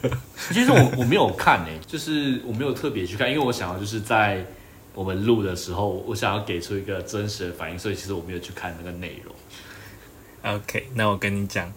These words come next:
Speaker 2: 他的特殊经验咯。
Speaker 1: 好，
Speaker 2: 他说
Speaker 1: 到底有多特殊？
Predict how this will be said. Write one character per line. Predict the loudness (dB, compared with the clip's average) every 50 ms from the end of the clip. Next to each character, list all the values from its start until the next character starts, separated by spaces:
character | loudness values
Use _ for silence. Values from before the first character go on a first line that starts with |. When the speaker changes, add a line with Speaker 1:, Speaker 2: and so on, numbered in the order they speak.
| -14
Speaker 2:
他 | -8 -4 -2 -2
的 | -2 -2
特 | -4 -4 -4 -4 -4
殊 | -4 -6 -6 -6
经 | -6 -4 -6 -4 -2 -2
验 | -2 -2 -2 -4
咯。 | -4 -4 -2 -2 -4 -2 -2 -2 -4 -4 -6 -14 -20 -20 -20 -20 -20 -20 -14 -10
Speaker 1:
好， | -10 -10 -10 -12 -12 -4 2
Speaker 2:
他 | 4
说 | 6
Speaker 1:
到 | 8
底 | 8
有 | 8 8 8
多 | 6 6 4 4 4
特 | 4 4 6 6 6 6
殊？ | 4 2 2 2 2